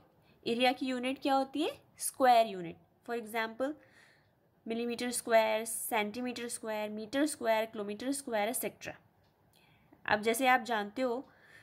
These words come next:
देखो एरिया के अंदर हम क्या करते हैं कि साइड्स को मल्टीप्लाई करते हैं, है ना? अभी हम फॉर्मूला आगे पढ़ने वाले हैं,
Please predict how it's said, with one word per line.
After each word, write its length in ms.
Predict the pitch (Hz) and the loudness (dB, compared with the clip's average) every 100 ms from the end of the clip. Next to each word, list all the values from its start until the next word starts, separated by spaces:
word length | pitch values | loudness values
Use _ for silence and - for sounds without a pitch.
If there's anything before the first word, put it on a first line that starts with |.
| _ _ _ _ - | _ _ _ _ -8
देखो 280 | 240 247 - - _ - | -4 -2 -4 -8 _ -4
एरिया 300 | 233 240 277 | -2 4 4
के 160 | 285 320 | 4 0
अंदर 280 | 311 302 320 | 2 4 4
हम 140 | 311 | 2
क्या 220 | 294 254 | 2 2
करते 340 | 269 254 214 208 | 2 -2 -4 -4
हैं 200 | 233 359 _ _ _ _ _ _ _ _ - | -4 -6 _ _ _ _ _ _ _ _ -6
कि 200 | 269 311 | -2 0
साइड्स 520 | 311 226 214 254 - | 4 4 4 0 -8
को 160 | - 302 | -2 2
मल्टीप्लाई 640 | 277 226 254 - 240 233 | 2 2 -2 0 2 2
करते 320 | 202 170 160 | -2 -6 -10
हैं, 140 | 170 - _ _ _ - | -14 -18 _ _ _ -6
है 60 | 233 | 0
ना? 200 | 294 247 - _ - | 0 -2 -10 _ -10
अभी 180 | 196 247 | -6 0
हम 160 | 277 | 0
फॉर्मूला 360 | 302 247 220 262 | 2 0 0 2
आगे 260 | 233 214 269 | 2 2 -2
पढ़ने 300 | 269 262 269 | -2 -2 0
वाले 240 | 254 | 0
हैं, 80 | 226 | 0